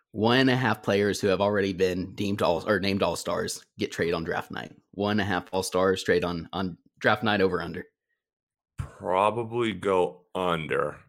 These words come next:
Speaker 2: Two all-stars feels like a lot for this draft because it, w-, it's lazily been titled, like, weaker, uh, because it doesn't have, like, the stars at the top. And I, I made this point last week and unfortunately saw it the Celtics last night.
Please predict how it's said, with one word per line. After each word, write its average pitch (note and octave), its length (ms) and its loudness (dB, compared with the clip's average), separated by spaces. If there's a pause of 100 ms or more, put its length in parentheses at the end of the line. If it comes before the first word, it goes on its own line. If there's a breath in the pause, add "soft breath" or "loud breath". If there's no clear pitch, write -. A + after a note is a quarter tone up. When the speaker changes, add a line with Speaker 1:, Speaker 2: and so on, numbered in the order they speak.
(220)
Speaker 2:
Two G#2+ 220 2
all-stars F2 480 2
feels E2+ 400 -2
like E2 160 0
a D#2+ 60 2
lot E2 520 0
for F#2 200 -4
this E2+ 200 -6
draft F2 580 -2 (420 soft breath)
because F2 920 0 (760)
it, - 180 -10
w-, A2 600 -10
it's A2+ 240 0
lazily A2+ 440 4
been F2 480 0 (200)
titled, E2+ 400 0
like, D2+ 180 -2
weaker, E2 420 -2 (440)
uh, D#2+ 380 -4
because F2 340 -6
it E2+ 100 -12
doesn't F2 200 -6
have, E2+ 200 -4
like, D#2+ 120 -4
the D2 80 -10
stars D#2+ 340 0
at - 60 -18
the - 180 -8
top. D#2+ 260 0
And E2+ 80 0
I, E2 140 0
I E2 60 -4
made E2+ 200 -4
this D#2+ 140 -8
point D#2+ 340 -6
last D2+ 260 -6
week D#2+ 280 -6 (680)
and D2 340 -10
unfortunately D#2+ 460 -4
saw E2 180 0
it D2 80 -2
the D2 60 -10
Celtics D2+ 380 -4
last D#2 240 -2
night. D#2+ 200 -2